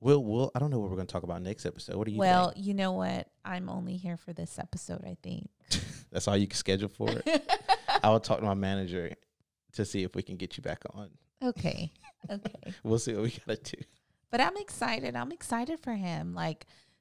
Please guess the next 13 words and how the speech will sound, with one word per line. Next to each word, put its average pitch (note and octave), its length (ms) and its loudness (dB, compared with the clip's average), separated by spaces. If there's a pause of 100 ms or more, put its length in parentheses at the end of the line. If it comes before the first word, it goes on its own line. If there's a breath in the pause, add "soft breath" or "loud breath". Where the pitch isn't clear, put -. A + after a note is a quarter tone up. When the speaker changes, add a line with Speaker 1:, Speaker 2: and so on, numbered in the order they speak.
(180 soft breath)
Speaker 2:
this A3 380 2
is F#3+ 340 0
his F3 500 -2 (220)
element. - 720 -10 (580)
This G3 200 -2
is A#3+ 160 0
what A3 160 2
he's G#3 280 -4
made E3 240 -4
for. - 220 -10 (500)
I A#3+ 120 4
feel A#3 280 -2
like - 500 0